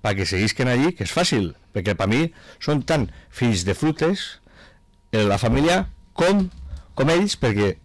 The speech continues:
tu, és fàcil, t'agarres, te'n vas a Ikea, agarres dos, do-, eh, dos lliteres i te'ls fiques en ta casa en Melilla. I me la bufa. Hi ha que remarcar que, que me sap mal perquè la gent està ta-, ha estat tan,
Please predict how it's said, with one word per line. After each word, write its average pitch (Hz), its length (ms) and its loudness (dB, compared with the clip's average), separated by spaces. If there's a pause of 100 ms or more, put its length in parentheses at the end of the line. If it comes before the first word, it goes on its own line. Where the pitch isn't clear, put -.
(160)
tu, 127 120 -2
és 127 140 0
fàcil, 139 300 0
t'agarres, 135 420 0
te'n 90 140 -2
vas 82 140 -2
a - 40 2
Ikea, 170 400 2
agarres 110 520 0
dos, 110 480 0 (480)
do-, 123 500 2
eh, 110 420 4
dos 117 300 2
lliteres 190 580 2
i 117 80 -2
te'ls 110 200 0
fiques 160 240 0
en 127 160 0
ta 85 180 -2
casa 127 360 2
en 107 160 2
Melilla. 82 500 -4 (720)
I 113 80 -2
me 127 80 2
la 147 100 2
bufa. 151 320 -2 (880)
Hi 120 80 0
ha 147 80 4
que 170 100 2
remarcar 160 460 2
que, 151 260 2 (160)
que 117 240 0
me 117 180 2
sap 139 160 2
mal 156 300 2
perquè 131 320 -2
la 117 160 4
gent 131 160 2
està 143 320 0
ta-, - 140 0
ha 120 100 -2
estat 131 300 -2 (180)
tan, 131 480 2